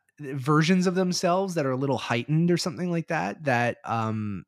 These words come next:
and they didn't necessarily script them, but they guided them through this thing because these people wanted to be part of a television show, or it was,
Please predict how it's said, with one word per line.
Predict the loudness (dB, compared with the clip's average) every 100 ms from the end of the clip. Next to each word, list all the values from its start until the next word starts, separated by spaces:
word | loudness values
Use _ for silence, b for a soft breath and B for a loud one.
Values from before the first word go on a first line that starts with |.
| _
and | -4 -2
they | -2
didn't | -2 -2 -2
necessarily | -2 -4 -4 -4 -4
script | -4 -4 -6 -6 -6
them, | -4 -4
but | -6 -6
they | -8
guided | -2 0 0 0 -6
them | -6 -6 -8
through | -8 -8
this | -6 -8 -8
thing | -8 -6
because | -8 -10 -10
these | -10 -10
people | -10 -8
wanted | -8 -8 -8
to | -12
be | -12
part | -8 -8
of | -8
a |
television | -10 -10 -10 -10 -12 -12
show, | -8 -6 -4 -6 -8 b b b
or | -8 -6 -6
it |
was, | -8 -8 -10